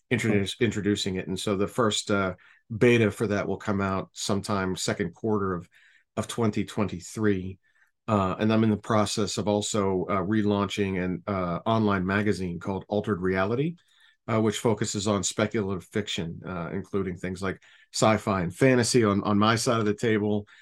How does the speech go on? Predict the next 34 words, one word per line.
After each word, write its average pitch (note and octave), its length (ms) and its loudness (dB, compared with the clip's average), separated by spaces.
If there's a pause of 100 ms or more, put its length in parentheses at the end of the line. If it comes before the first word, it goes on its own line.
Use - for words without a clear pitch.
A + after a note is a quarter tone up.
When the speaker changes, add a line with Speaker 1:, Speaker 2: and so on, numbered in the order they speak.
(200)
Speaker 1:
or A#2 120 4
even B2 200 6
things A2 260 0
like A2 100 -4
speculative G#2 640 -2
poetry. G2 420 0
It's - 120 -6
a G#2 40 -4
place G#2 280 0
for G#2 420 2 (360)
authors A#2 420 4
to G#2+ 80 -4
come B2+ 400 4
and, G#2 280 2
and G#2+ 240 0
publish A2 360 2
their G#2 140 4
work. A#2+ 260 2 (480)
Um, G#2 540 4
and G#2 280 0
I E2+ 100 0
hope A2+ 180 -2
to G#2+ 80 -4
give G2+ 180 2
them G2+ 140 0
a F#2+ 300 -2
sort G#2+ 300 -2
of G2 60 0
a - 20 -8
big G#2 200 2
push - 200 -2
for - 300 -10
that. C2 240 -16
So E2+ 260 -6